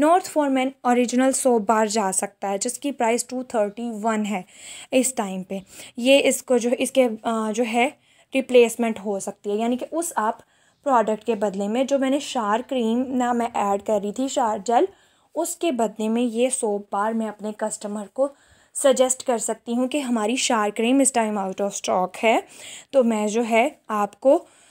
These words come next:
वो उसके रिप्लेसमेंट में ये प्रोडक्ट आप ले सकते हो। इसकी भी सेम कैरेक्टरिस्टिक्स हैं, सेम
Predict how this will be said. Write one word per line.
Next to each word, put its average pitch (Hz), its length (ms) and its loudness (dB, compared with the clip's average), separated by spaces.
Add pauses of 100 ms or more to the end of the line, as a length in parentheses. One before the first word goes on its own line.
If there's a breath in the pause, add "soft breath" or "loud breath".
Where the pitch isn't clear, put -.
(180 soft breath)
वो 302 80 2
उसके 330 280 0
रिप्लेसमेंट 254 640 2
में 311 80 6
ये 254 340 2
प्रोडक्ट 226 480 2
आप 208 220 -2
ले 202 260 0
सकते 269 360 -2
हो। 294 340 0
इसकी 285 380 -4
भी 285 200 0
सेम 240 380 0
कैरेक्टरिस्टिक्स 277 800 -4
हैं, 269 180 0
सेम 247 460 -2